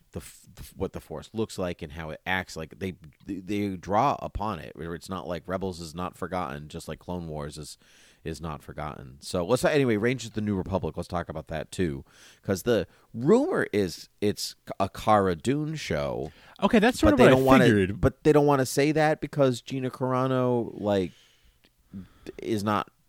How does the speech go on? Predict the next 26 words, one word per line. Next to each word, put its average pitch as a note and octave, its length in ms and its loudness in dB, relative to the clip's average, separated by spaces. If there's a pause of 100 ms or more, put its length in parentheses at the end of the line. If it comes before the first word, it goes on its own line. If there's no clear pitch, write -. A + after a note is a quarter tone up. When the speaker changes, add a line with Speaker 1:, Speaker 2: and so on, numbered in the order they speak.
Speaker 1:
like, F#2+ 260 -2 (320)
Speaker 2:
Okay. - 260 -2 (760)
Speaker 1:
like, A2 160 0
I A#2+ 80 6
don't, A#2+ 100 6
I A2+ 120 6
Speaker 2:
Yeah. D#3 60 10
Speaker 1:
don't D#3+ 120 4
know, D#3+ 160 6
I C3 140 4
don't C#3 160 2
know C#3 80 6
what C3 200 4
to, A#2+ 280 2 (100)
I A#2 60 4
don't B2 160 2
know A#2+ 80 0
what A#2 140 -2
to F#2+ 60 -8
think. - 360 -8 (1080)
Speaker 2:
I G3+ 380 6 (100)
have B2+ 1000 2
conflicting C#3+ 560 2
opinions F#2+ 460 0
on D2+ 160 -14
this - 380 -16